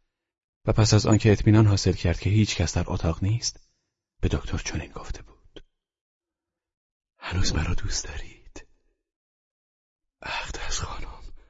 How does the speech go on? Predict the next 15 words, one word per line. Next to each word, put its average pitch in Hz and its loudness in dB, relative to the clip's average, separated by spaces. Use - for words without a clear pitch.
دکتر، 113 4
جواب 110 4
مرا 92 0
بدهید. - -10
هنوز - -2
مرا 92 2
می‌خواهید؟» - -6
«آره.» 85 -2
«دکتر، - 2
اگه 123 2
من 95 4
از 87 0
شوهرم 90 2
طلاق 82 -2
بگیرم، 98 -4